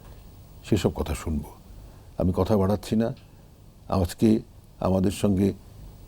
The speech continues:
স্টুডিওতে আমন্ত্রিত হয়ে এসছেন, আমরা সম্মানিত হয়েছি। আমাদের বিশেষ অতিথি আমার ডান দিকেই আছেন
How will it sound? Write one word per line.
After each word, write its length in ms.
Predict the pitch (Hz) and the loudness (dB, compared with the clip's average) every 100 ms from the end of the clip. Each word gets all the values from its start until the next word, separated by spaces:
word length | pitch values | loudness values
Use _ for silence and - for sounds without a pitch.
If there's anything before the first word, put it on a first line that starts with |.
| - | -16
স্টুডিওতে 640 | - 95 87 98 95 92 - | 2 4 8 6 6 4 4
আমন্ত্রিত 460 | - 98 98 98 - | 0 2 4 2 2
হয়ে 200 | 85 92 | 4 4
এসছেন, 400 | 90 - 101 98 - - - - - | 2 0 0 0 -2 -16 -20 -20 -4
আমরা 160 | - 90 | 0 2
সম্মানিত 540 | - 92 101 101 107 | 4 6 6 6 4
হয়েছি। 400 | 95 101 - 95 - - - - - - - - | 0 0 -2 -8 -8 -16 -20 -20 -20 -20 -20 -6
আমাদের 320 | 85 92 87 78 - - - - - - - - | 0 2 4 0 -4 -18 -20 -20 -20 -20 -10 0
বিশেষ 440 | 87 107 110 90 | 2 4 4 2
অতিথি 440 | 98 98 87 131 135 - - - | 0 0 0 0 0 -6 -20 -6
আমার 220 | - 101 101 | 4 6 10
ডান 200 | 107 110 | 10 12
দিকেই 300 | 120 127 120 | 10 12 10
আছেন 300 | 113 127 | 10 6